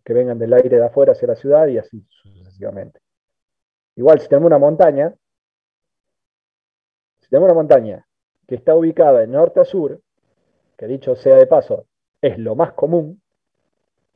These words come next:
¿tá? Todos los cordones montañosos más importantes los tenemos de norte a sur.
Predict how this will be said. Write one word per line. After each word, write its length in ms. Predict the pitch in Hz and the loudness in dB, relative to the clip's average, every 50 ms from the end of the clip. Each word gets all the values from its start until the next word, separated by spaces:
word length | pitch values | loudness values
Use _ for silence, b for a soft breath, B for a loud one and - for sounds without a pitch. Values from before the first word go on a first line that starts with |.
| _ _ _ _ | _ _ _ _
¿tá? 320 | - 120 139 170 180 - _ _ _ - | -10 -10 -8 -10 -10 -14 _ _ _ 0
Todos 140 | - 160 143 | 2 2 2
los 80 | - | 4
cordones 300 | - 131 139 147 143 135 | 2 2 2 4 2 0
montañosos 640 | 127 127 123 - 127 139 156 156 147 - - - 123 127 | -2 -2 -2 -2 -2 0 0 -2 -4 -4 -6 -8 -4 -4
más 100 | 143 147 | -4 -4
importantes 440 | 143 139 147 143 147 185 165 147 127 | -2 -2 -2 0 0 0 0 0 0
los 80 | 127 | 0
tenemos 260 | 131 127 131 131 127 123 | 0 -2 -2 -2 -4 -4
de 60 | 123 | 0
norte 220 | 131 127 127 135 | 0 0 0 0
a 40 | 127 | -2
sur. 280 | - 190 165 127 107 | 0 -2 -4 -4 -4